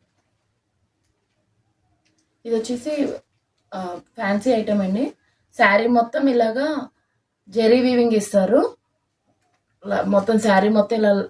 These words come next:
జెరీ వీవింగ్ వచ్చి పైన కింద జెరీ వీవింగ్స్ లా వచ్చి మధ్యలో గ్యాప్ వస్తది. ఆ, కాంట్రాస్ట్ బల్-,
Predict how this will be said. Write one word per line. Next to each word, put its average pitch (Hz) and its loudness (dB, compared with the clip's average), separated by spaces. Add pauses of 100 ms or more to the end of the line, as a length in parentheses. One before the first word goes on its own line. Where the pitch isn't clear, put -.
జెరీ 196 -2
వీవింగ్ 214 2
వచ్చి 262 -4
పైన 214 4
కింద 240 -2 (760)
జెరీ 208 0
వీవింగ్స్ 208 -2
లా 196 2
వచ్చి 196 0
మధ్యలో 226 2
గ్యాప్ 180 -4
వస్తది. 196 -4 (1300)
ఆ, 202 0 (140)
కాంట్రాస్ట్ 233 2
బల్-, 196 2